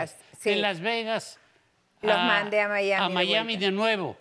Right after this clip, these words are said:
Speaker 1: Sí.
Speaker 2: ¿Y que al final las iba a mandar de regreso a Argentina para que las entierren con la abuela?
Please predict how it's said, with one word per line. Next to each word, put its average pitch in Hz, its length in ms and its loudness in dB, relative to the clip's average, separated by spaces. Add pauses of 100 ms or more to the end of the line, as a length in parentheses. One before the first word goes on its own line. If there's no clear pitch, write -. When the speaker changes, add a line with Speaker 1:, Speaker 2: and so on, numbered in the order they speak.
(220)
Speaker 1:
Sí. 180 280 0
Speaker 2:
¿Y 180 80 -6
que - 160 -4
al 175 160 0
final 208 340 0
las 185 200 -4
iba 214 140 -2
a - 20 -2
mandar 190 340 -2
de 180 120 -4
regreso 165 400 -4
a 165 40 -2
Argentina 156 480 -2
para 160 220 -4
que 160 100 -8
las 139 180 -6
entierren 170 440 -4
con 139 200 -6
la 139 60 -2
abuela? 175 480 -2